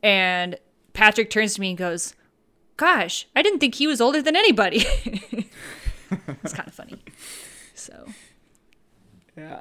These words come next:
Speaker 1: What about some of these other guys, you know, like Justin Lawrence or, um,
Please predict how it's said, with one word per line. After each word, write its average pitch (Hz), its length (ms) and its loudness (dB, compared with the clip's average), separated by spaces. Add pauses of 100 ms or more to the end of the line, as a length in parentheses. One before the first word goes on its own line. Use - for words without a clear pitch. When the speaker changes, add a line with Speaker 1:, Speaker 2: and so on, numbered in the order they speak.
Speaker 1:
What 294 180 -2
about 508 200 2
some 453 160 -2
of 392 60 0
these 311 160 4
other 247 220 6
guys, 226 160 2
you 233 80 0
know, 226 140 2
like 208 200 0
Justin 220 440 0
Lawrence 214 800 0
or, 190 680 0
um, 175 720 -6